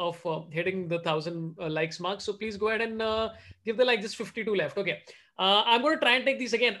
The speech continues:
Once again, just gonna mention, this is, we are not specialists. Uh, we had as much time as we could with Doctor Anjali. So, uh, she's gone now, and Atul and me will try and talk about it. Okay. Sonal Yadav has a super chat saying, "In this Trump era, we have learned to hide our failures and our weaknesses.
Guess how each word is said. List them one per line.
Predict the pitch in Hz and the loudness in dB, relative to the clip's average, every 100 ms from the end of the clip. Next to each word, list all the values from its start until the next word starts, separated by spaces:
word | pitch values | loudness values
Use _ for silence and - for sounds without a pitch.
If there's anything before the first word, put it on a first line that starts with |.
| 196 | 0
Once | 202 220 | 0 2
again, | 220 226 | 0 0
just | 208 - | 0 2
gonna | 208 | 4
mention, | 196 196 196 247 | 4 2 0 -2
this | 214 | -2
is, | 208 170 | -4 -8
we | 156 185 | 2 4
are | |
not | 190 196 | 4 0
specialists. | 196 190 202 226 - | -2 0 0 -2 -2
Uh, | 175 151 160 - | -4 -4 -6 -12
we | 160 175 | -6 0
had | 180 180 | 2 2
as | 180 175 | -2 -2
much | 196 | -2
time | 190 175 | -2 -2
as | 180 | -2
we | 170 | -2
could | 170 165 | -4 -4
with | 170 | -2
Doctor | 160 156 | -4 -4
Anjali. | 165 165 214 214 | -4 -4 -6 -6
So, | 196 175 160 - 185 | -4 -4 -6 -10 -10
uh, | 160 | -8
she's | 160 185 | -8 -8
gone | 156 170 202 | 0 0 0
now, | 262 233 | -4 -2
and | 208 | -4
Atul | 180 196 196 | -2 0 0
and | |
me | 190 196 | -2 0
will | 202 214 - - _ - | 0 -2 -10 -20 _ -4
try | 170 | -2
and | 165 | 0
talk | 156 147 | -2 -2
about | 139 175 | -4 -2
it. | |
Okay. | 190 170 - _ _ | 0 -2 -6 _ _
Sonal | - 226 277 | 0 4 4
Yadav | 247 226 247 | 4 4 4
has | 226 226 | 2 -2
a | |
super | 202 220 208 | -4 -4 -4
chat | 202 226 226 | -2 -4 -2
saying, | 220 226 226 _ | -4 -4 -6 _
"In | 202 | -2
this | 220 220 - | -2 -4 -2
Trump | 208 214 208 | 0 0 2
era, | 208 226 | 2 2
we | 214 | 0
have | 202 190 | 0 0
learned | 180 185 202 | 2 0 0
to | 220 | -4
hide | 170 170 185 | -2 0 2
our | 208 220 | 0 -2
failures | 185 165 180 196 | 0 2 2 2
and | 196 | 0
our | 185 | -2
weaknesses. | 156 156 165 180 220 240 | -2 -4 -4 -4 -4 -4